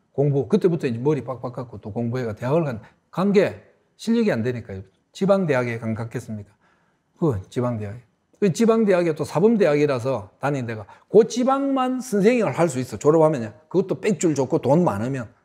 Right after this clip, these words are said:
실력이 좋으면. 근데 저는 그것도 안 돼. 빽도 없고 돈도 없고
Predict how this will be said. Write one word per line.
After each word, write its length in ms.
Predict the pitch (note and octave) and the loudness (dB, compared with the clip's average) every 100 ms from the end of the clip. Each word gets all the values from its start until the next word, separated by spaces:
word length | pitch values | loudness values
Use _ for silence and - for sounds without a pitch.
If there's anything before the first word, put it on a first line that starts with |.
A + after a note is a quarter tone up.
| _ - | _ -4
실력이 360 | A3 G#3 E3 | 2 4 2
좋으면. 360 | A2 A2+ C3+ A2+ _ _ | 0 -4 -4 -10 _ _
근데 200 | - C4 A3+ | -2 0 4
저는 200 | C#4+ G3+ | 2 4
그것도 300 | G#3 B3 A3 | 2 2 0
안 120 | E3+ | 2
돼. 200 | F3+ A2 - _ _ _ _ - | 0 -2 -12 _ _ _ _ 0
빽도 280 | B3 - E3+ | 0 4 2
없고 220 | D3 F3 | 2 0
돈도 260 | B2+ D3 | 0 2
없고 380 | E3 A#2 B2 - | 0 -2 -10 -12